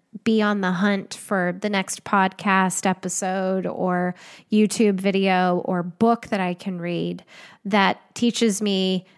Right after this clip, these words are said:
that preten-, pretends to teach me something different other than trust myself.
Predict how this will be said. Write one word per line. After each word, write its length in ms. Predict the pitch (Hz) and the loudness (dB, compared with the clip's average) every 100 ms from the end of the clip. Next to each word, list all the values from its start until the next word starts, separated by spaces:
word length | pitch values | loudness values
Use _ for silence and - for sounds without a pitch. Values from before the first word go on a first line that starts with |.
| - | -2
that 300 | 208 - - | -2 -2 -2
preten-, 420 | 262 - 254 - | -2 0 -2 -2
pretends 440 | - 311 339 330 - | 0 2 4 2 0
to 100 | 277 | 0
teach 320 | 277 254 - | 0 0 0
me 140 | 240 202 | -2 0
something 480 | - 220 208 190 | 0 -2 -2 -2
different 460 | 185 208 - 175 - _ - | 2 0 2 -2 -4 _ 0
other 300 | 220 214 202 | 2 4 2
than 440 | 196 196 190 185 170 _ _ _ _ _ _ _ _ | 0 0 -2 -4 -8 _ _ _ _ _ _ _ _
trust 340 | - 170 - 160 | -2 -2 -2 -4
myself. 640 | 165 - 98 - - | -4 -2 -2 -4 -10